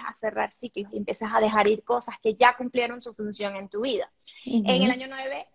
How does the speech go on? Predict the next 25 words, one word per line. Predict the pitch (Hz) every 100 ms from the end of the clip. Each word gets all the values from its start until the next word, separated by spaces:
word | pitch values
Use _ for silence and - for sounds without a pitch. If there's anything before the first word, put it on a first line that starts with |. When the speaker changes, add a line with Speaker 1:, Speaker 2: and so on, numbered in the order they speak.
| _ _ _ _
Speaker 1:
si | - 269
hiciste | 262 262
una | 311 311
buena | 311 349 349 _ _ -
siembra, | 320 302 339 523 _
otra | - 247 254
vez | 277
volviendo | 269 262 254 262 - _
mucho | 254 254
tiempo | 254 269
atrás, | 285 285 294 _ _ _ _ -
eh, | - 554 381
pues | - 269 -
te | 254
puede | 240 247
tratar, | 247 247 240 240 - _ _
mm, | 277 220 214 208 214 220
medianamente | 226 220 226 254 277
normal. | 302 294 269
Es | 269
un | 254
año | 247 254
donde | 262
la | 233
gente | 247 233 -